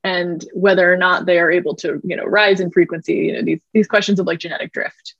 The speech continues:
ba-, is what, basically what it is. Um, so it completely and totally depends on what part of the world you look at.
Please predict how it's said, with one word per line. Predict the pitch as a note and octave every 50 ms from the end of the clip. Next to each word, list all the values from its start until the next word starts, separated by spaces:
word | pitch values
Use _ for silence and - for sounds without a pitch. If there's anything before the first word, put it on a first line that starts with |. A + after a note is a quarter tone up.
| _ -
ba-, | - - -
is | F#3+ F3 E3+
what, | F3+ - - - _ -
basically | - - - - - - -
what | - - - -
it | - -
is. | - _ _ _ _ _ _ _ _ _ _ _ _ _ _ _
Um, | - G#3+ G#3+ G3+ F#3+ E3 E3+ D#3+ F#3 E3+ - _ _ _ _ _ _ _ _ _ _ _ _ _ _ _ _ _ _ _ - - _ -
so | - B3+
it | B3 A3+
completely | C4 A#3+ A3 B3+ B3 G#3+ A#3 G#3+
and | G3+ G3+
totally | G#3 G3 F#3 F3+ E3+
depends | - - - G#3 F3 C#3 D#3 G3
on | G#3
what | F#3 - - -
part | - -
of | -
the | -
world | - - - - -
you | - -
look | - - -
at. | - -